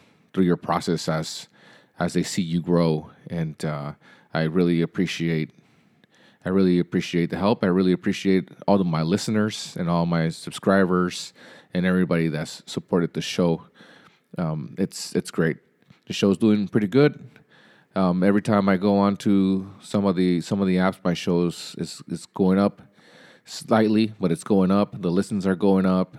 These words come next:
and, uh, it's a good thing. It's a really good thing. I think the video podcasting thing was, uh, was a success so far,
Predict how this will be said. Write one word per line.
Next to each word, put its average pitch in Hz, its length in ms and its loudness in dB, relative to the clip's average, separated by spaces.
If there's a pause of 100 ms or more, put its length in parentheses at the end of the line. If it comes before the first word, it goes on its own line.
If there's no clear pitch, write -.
(100)
and, 87 220 -4
uh, 80 240 -4 (360)
it's 110 140 -8
a 110 40 -4
good 123 180 2
thing. 127 280 0 (580)
It's - 120 -2
a 110 60 2
really 104 180 4
good 107 160 0
thing. 110 140 0
I 95 60 2
think 95 200 -4
the 98 80 0
video 98 300 4
podcasting 98 640 0
thing 95 180 -2
was, 87 320 0
uh, 85 320 -4 (600)
was 90 280 -4
a 98 80 0
success 117 480 -2
so - 280 -4
far, 123 340 0